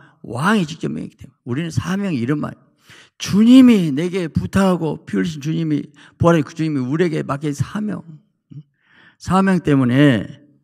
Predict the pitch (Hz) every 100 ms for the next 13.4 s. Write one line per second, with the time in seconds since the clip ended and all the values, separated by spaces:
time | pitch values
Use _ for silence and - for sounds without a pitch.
0 | - 127 107 104 92 - 92 95 104 107
1 | _ _ _ _ - 165 170 165 156 -
2 | - - _ _ - 52 - _ _ _
3 | _ - 156 160 175 170 113 - _ _
4 | _ _ - 160 180 165 160 156 147 139
5 | 143 135 120 98 135 143 143 127 123 123
6 | 123 110 - 156 170 151 139 175 175 160
7 | 147 143 139 139 127 139 135 131 175 208
8 | 233 240 254 240 208 196 - 131 160 214
9 | 220 240 226 208 190 226 240 226 175 156
10 | 160 - - - _ _ - - _ _
11 | - 185 202 202 190 185 151 165 160 156
12 | 180 208 220 208 - 160 151 143 175 180
13 | - 160 135